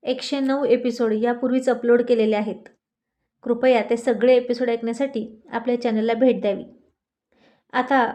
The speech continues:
विशालनं रुद्र आणि दामिनीला एकाच रूममध्ये बंद केलं आणि वैतागून बाहेर म्हणाला,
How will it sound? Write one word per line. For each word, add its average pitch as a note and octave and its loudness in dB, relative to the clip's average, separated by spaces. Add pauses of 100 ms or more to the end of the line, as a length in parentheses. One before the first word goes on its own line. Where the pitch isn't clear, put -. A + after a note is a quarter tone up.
(120)
विशालनं B3+ -2
रुद्र A#3 2
आणि A3+ 0
दामिनीला A3 0
एकाच B3+ -2
रूममध्ये G#3+ 0
बंद G#3+ 2
केलं G3+ -4 (1400)
आणि B3 -2
वैतागून A3+ -2
बाहेर A3+ -2
म्हणाला, A#3 -2